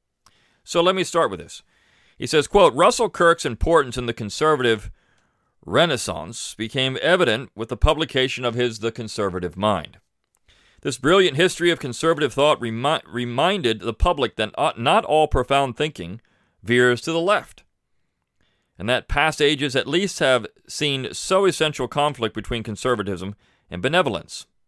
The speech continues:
have seen no essential conflict, I'm sorry, between conservatism and benevolence. Since then, Mister Kirk has produced a steady stream of articles and reviews, tested, testing by the touchstone of his conservatism a wide variety of men, movements, and institutions.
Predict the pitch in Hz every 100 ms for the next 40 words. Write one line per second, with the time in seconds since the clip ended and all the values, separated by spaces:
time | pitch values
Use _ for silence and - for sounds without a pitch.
0 | _ 101 - 131 107 151 147 113 95 87
1 | 95 78 73 80 82 71 78 - 98 92
2 | - 107 90 87 82 - 82 87 95 -
3 | - _ _ _ _ _ _ - 202 180
4 | 190 185 - 175 165 160 - 117 110 -
5 | _ _ _ _ _ - 123 139 156 143
6 | 120 107 170 160 143 156 143 110 147 147
7 | 147 135 123 101 117 135 131 120 - _
8 | _ _ - 160 156 - 135 - 92 _
9 | - 156 - 151 117 113 107 - 151 -
10 | 135 131 104 113 113 - 101 92 151 139
11 | 123 117 107 95 101 127 139 110 110 107
12 | 87 78 92 131 165 180 - _ _ _
13 | - 107 151 139 139 104 110 113 110 113
14 | 95 - -